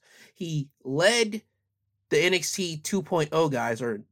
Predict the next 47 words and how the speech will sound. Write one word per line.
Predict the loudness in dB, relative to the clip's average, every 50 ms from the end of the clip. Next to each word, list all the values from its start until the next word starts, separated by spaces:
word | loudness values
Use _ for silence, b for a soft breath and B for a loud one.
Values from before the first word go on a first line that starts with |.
| _ -20 -6
the | -4 -4 -4
leaders | -2 -4 -8 -6 -4 -4 -2 0 0 0
of | 0 0
the | -2 -2
new | -2 -2 -2 -2
school, | -4 -8 -8 -8 -8 -8 -4 0
or | 4 4 4 4
the | 2
new | 2 2 2 2 0 -2
era, | -4 -6 -6 -6 -8
if | -10 -12 -14 -16
you | -16 -6
will, | 0 2 2 2 2 0 b b b b b b b b _
to | 0 2 2 2 2
a | 0 0 0 0 -2 -2 -6 _ _ _ _ -18
win | -10 -2 2 2 2 2 0 -2 -2
at | 0 0 0 0 -2
War | 0 2 2 2 2
Games. | 0 -4 -6 -8 -8 -8 -10 -10 -14 -18 b b b b b b b -4
Every | -2 0 0 0 0
time | 2 2 2 4 4
he | 2 0 0
said | 0 2 2 2 2
that | 2 0 -2
he | -4 -2
will | 0 2 2 2
defend | 0 -2 -4 -2 0 2 2 2 2
his | 0 -2 -2 -4 0
North | 0 0 0 0
American | 0 -2 -2 -2 -4
Championship, | -2 -2 0 0 0 -2 -4 -6 -8 -10 -10
in | -10 -6 -2
which | -2 -2 -2 -2 -4
he | -2 0
has | 0 2 0 0 0
defending | -2 -4 -4 0 0 2 2 2 2 2
it | 2 2 0
without | 0 -4 -2 -2 0 0 0 -2
a | -4
problem, | -2 0 2 4 4 2 2 0 -2 -6 -12 _ _ _ _
he's | _ -4 -2 0
always | 2 4 2 2
came | 2 0 0 2 2 2
out | 2 2 2
as | 0 0 -2
the | -4 -2
victor. | 2 4 4 4 2 -2 -8 -8 -8 b